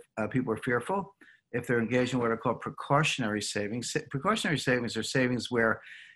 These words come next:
you know, according to your lifestyle or your business plan, you don't necessarily need to do it, but you do it, uh, because you're concerned about uncertainty. You're concerned about what comes next. So if your neighbor is unemployed,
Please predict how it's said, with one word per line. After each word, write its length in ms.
you 120
know, 60
according 300
to 40
your 120
lifestyle 640
or 300
your 120
business 320
plan, 300
you 100
don't 200
necessarily 560
need 340
to 120
do 160
it, 100
but 120
you 100
do 300
it, 220
uh, 200
because 360
you're 120
concerned 520
about 320
uncertainty. 460
You're 140
concerned 340
about 220
what 180
comes 220
next. 340
So 480
if 100
your 120
neighbor 360
is 120
unemployed, 840